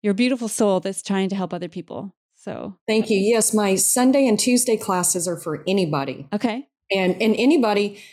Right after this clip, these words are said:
Speaker 2: can come and try it. It's donation based, so you don't even have to pay to try it. I just want people to try it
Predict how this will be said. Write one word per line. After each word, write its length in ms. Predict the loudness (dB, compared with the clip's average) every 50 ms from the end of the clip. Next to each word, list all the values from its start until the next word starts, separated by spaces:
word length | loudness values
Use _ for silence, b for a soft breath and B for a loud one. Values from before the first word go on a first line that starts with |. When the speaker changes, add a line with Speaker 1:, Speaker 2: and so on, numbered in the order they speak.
| B B
Speaker 2:
can 160 | -2 0 0
come 320 | 0 0 2 2 2 2
and 140 | 4 2 2
try 280 | 0 0 0 0 0 0
it. 100 | 0 0
It's 200 | 0 0 0 0
donation 600 | 0 2 2 2 2 2 2 0 0 2 2 2 2
based, 460 | 0 0 0 0 0 0 0 0 0
so 80 | 0 0
you 180 | 0 0 0 0
don't 160 | 2 2 2
even 220 | 2 2 2 0 -2
have 220 | -2 -4 -6 -8 -8
to 100 | -14 -14
pay 320 | -8 -4 -2 0 0 0
to 140 | -2 -4 -6
try 300 | -4 -2 -2 0 0 0
it. 160 | 0 -2 -2 -2
I 120 | 0 0
just 200 | 2 2 2 2
want 180 | 0 -2 -2 -2
people 240 | -4 -6 -6 -6 -8
to 100 | -8 -8
try 480 | -8 -10 -12 -10 -4 -2 0 0 0 0
it 220 | -2 -4 -8